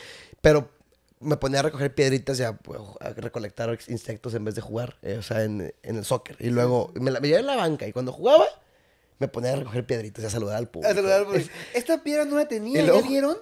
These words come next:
Speaker 1: y luego nos metimos a béisbol y me cayó una pelota en la cara y dije,
Speaker 2: Ya no.
Speaker 1: "Ya no, a la verga".
Speaker 2: Ah, güey, yo,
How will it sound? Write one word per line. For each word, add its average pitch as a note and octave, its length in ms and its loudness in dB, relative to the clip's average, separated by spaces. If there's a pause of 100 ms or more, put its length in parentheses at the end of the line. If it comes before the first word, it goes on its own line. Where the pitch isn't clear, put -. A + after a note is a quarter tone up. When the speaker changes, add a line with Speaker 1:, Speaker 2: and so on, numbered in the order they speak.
Speaker 1:
y F3+ 80 8
luego F#3 240 12
nos A3+ 140 8
metimos F3+ 360 2
a E3+ 80 6
béisbol E3 460 2
y F3 40 -4
me C#3+ 100 -4
cayó C#3 120 -6
una E3+ 120 0
pelota C#3+ 340 -4
en E3 40 -6
la C3 120 -8
cara D#3 240 -2
y C#3+ 60 -2
dije, A#2+ 340 -8
Speaker 2:
Ya D3+ 220 -6
no. C3 260 -16
Speaker 1:
"Ya A#2 160 -2
no, G2+ 160 -2
a E2 60 -4
la D#2+ 100 -4
verga". F#2 300 0
Speaker 2:
Ah, - 20 -4
güey, D3 240 -6
yo, D3+ 140 -8